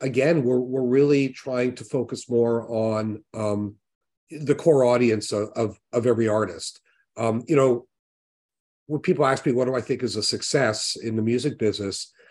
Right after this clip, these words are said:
I think a success is when somebody can, can pay their rent and hopefully have a half decent living, um, doing music.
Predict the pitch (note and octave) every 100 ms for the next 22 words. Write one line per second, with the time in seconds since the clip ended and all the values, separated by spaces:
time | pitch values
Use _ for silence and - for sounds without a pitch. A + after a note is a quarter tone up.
0 | - - C#3 D#3+ C3+ C#3 B2+ - C3+ B2
1 | B2+ - B2 G#2+ A#2 A#2+ A#2 A2 A2 A2
2 | - A#2+ A2 A2 _ - - D#3+ C#3+ B2+
3 | B2 A#2+ A#2 A2 A#2+ A#2+ - A#2 A2+ -
4 | _ B2 A#2 A2+ B2+ - B2+ G#2+ B2 A2
5 | B2 A2+ G2+ G2 _ _ _ G#2 A2 A2
6 | A2 - B2+ A#2 A2+ C#3 A#2+ -